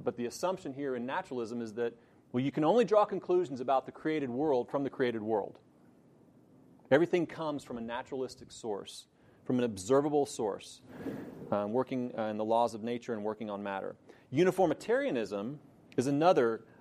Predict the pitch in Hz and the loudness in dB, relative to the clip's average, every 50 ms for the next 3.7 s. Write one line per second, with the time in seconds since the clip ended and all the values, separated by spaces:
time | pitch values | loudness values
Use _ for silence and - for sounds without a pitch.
0 | - - - - - 127 113 107 - - 107 104 107 104 - 104 101 95 95 98 | 0 0 0 0 2 -2 -2 -2 -4 -8 -8 -6 -6 -6 -6 -6 -6 -4 -4 -6
1 | 113 117 - - - - - - 123 135 156 175 180 170 135 123 139 139 127 127 | -6 -10 -14 -20 -20 -20 -4 -2 4 6 6 6 6 4 2 0 -2 -2 0 0
2 | 131 139 165 170 - - 196 196 185 - - 185 165 156 - 143 123 - - 135 | 2 0 0 -2 2 4 4 4 4 4 2 2 2 2 -2 -4 -4 2 4 4
3 | 131 139 135 - 170 165 160 - 185 180 165 - 139 120 | 4 4 2 2 0 0 0 0 -2 -2 0 0 -2 -2